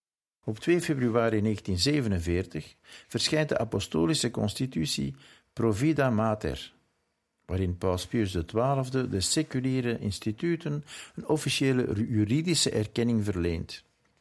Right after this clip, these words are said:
Moeder Julia en vader Hillewale voelen zich hierdoor bevestigd in hun zoeken naar een juridische vorm voor het charisma,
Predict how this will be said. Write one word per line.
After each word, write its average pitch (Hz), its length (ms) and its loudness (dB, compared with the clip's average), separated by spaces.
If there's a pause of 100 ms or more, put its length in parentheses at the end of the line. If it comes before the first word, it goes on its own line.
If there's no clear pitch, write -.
(560)
Moeder 123 280 2
Julia 170 420 2
en 110 160 2
vader 101 300 2
Hillewale 117 680 0 (800)
voelen 147 260 4
zich 107 240 2
hierdoor 113 480 2
bevestigd 107 720 -2
in 101 140 0
hun 92 140 2
zoeken 135 380 -2
naar 98 180 2
een 90 100 0
juridische 95 600 0
vorm 85 380 -4 (320)
voor - 160 -6
het 87 120 -4
charisma, 131 720 -2